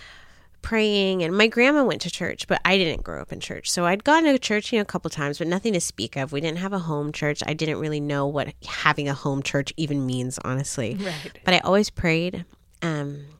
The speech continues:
Speaker 1: and in the hindsight of sitting here now in this chair and looking back at my life, childhood to now, um, I,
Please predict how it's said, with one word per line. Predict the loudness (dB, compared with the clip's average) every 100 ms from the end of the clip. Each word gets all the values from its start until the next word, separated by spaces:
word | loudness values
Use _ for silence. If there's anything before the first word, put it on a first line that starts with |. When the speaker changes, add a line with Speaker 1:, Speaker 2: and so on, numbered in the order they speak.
| -6 2
Speaker 1:
and | 4
in | 4
the | 2
hindsight | 2 4 4 4 2 0 0 -2
of | -2 0
sitting | 2 2 2
here | 2 0
now | 0 0
in | -2
this | -2 -2 -4
chair | -2 -2 -2
and | -2 -4
looking | -4 -4 -2
back | 0 0 -4 -6
at | -4 -4
my | -6
life, | -2 -2 -4 -12 -12
childhood | -4 -2 -2 -4 -6 -6
to | -4
now, | -2 0 -2 -6 -12 -14 -14 -14 -14 -4
um, | -2 -2 -8 -14 _ _ _ _ _ _ _ _
I, | 2